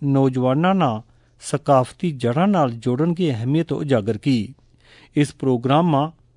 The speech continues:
फनकारां, स्कॉलरां ते मुकामी लोकां ने शिरकत की ते जम्मू कश्मीर का लोक विरसा ना महफूज रखन ते उसका बाधा वास्ते तारीफ की। आकाशवाणी जम्मू का इलाकाई खबरां का शोभा की तरफों पंजी मिनट को एक मुबाहिसो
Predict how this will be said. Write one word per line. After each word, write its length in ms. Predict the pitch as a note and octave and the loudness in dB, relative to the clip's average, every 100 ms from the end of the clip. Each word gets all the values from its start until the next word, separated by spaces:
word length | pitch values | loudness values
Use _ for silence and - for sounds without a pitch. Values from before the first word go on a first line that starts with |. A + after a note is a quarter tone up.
| _ | _
फनकारां, 600 | - C#3 A#2 B2+ A#2 C3+ D#3+ _ | -4 -2 0 2 2 0 -6 _
स्कॉलरां 600 | - - B2+ A#2 A#2+ D3 | -16 -4 -2 0 0 -2
ते 160 | F3 D#3 | 0 -2
मुकामी 420 | C3 - B2+ B2 | -2 -2 -2 -2
लोकां 380 | A#2 A2 - E3 | -2 -6 -4 -4
ने 80 | F#3 | -4
शिरकत 380 | - B2 A#2+ - - | -6 -8 -8 -10 -6
की 180 | C#3 F3+ | -4 -4
ते 200 | - C3+ A2 - - _ - | 0 -2 -2 -8 -20 _ -10
जम्मू 280 | A#2+ C3+ C#3 | 2 4 4
कश्मीर 440 | B2+ - D#3 F#3 | 0 -2 0 0
का 220 | F#3 D3 A2+ A2+ - | 2 2 2 -2 -10
लोक 400 | B2+ B2+ D#3 E3 | -4 2 2 0
विरसा 440 | A#2+ A#2 A#2 - F#3+ | -4 -2 -2 0 0
ना 180 | F3+ B2+ A2 _ _ _ C3 | 2 0 -4 _ _ _ 0
महफूज 460 | B2+ A2+ D#3+ E3 | 0 0 -2 0
रखन 360 | C#3 A#2 - F#3+ | -2 -4 -2 -2
ते 140 | F#3 F3+ | 0 -4
उसका 320 | C#3 B2+ C3+ A2+ A2 - | -4 -4 -2 -2 -4 -8
बाधा 300 | A#2+ C#3+ F#3+ | -2 2 2
वास्ते 360 | D3+ A#2+ - D#3+ | 2 -2 -4 -6
तारीफ 400 | C#3+ G#2+ G#2 - | -4 -4 -6 -8
की। 220 | - A#2 F2+ _ _ _ _ _ _ _ _ C#3+ | -6 -6 -6 _ _ _ _ _ _ _ _ 0
आकाशवाणी 540 | C#3+ G3 F3+ F#3+ G3 | 2 2 0 -2 -2
जम्मू 320 | D3 D3+ G3 | 0 0 2
का 160 | G#3 A#3+ | 2 2
इलाकाई 320 | G3 - E3+ | 0 0 -2
खबरां 400 | - C3+ D3+ F#3+ | -2 -4 0 0
का 200 | G3 D3+ | 2 0
शोभा 420 | A#2+ - C#3+ D3+ D3 | 0 -2 -2 2 0
की 140 | A#2 | 0
तरफों 360 | - C#3+ D#3+ F#3+ | -4 -4 -4 -6
पंजी 340 | C#3+ C3+ C3 | -2 -2 -2
मिनट 280 | B2+ D#3+ D#3 | -2 -2 -4
को 140 | E3+ | -6
एक 200 | E3 C3+ B2 | -4 -4 -4
मुबाहिसो 540 | A#2 G#2+ C3+ D3+ C3 | -2 0 0 0 -4